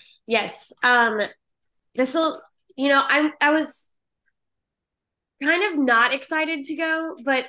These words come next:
I'm ready to dip my, like, football fan toes back in the water.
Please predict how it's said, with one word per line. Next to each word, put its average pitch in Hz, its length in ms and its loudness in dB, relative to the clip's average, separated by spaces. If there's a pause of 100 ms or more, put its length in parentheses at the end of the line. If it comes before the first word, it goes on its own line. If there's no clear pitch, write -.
(280)
I'm 277 180 -2
ready 330 300 -2
to 330 360 -6
dip 269 200 0
my, 254 580 -2
like, 226 280 -6 (220)
football 247 280 0
fan 233 420 -4 (500)
toes 240 240 -2
back 220 260 -2
in 233 80 -6
the 208 80 -2
water. 175 500 -4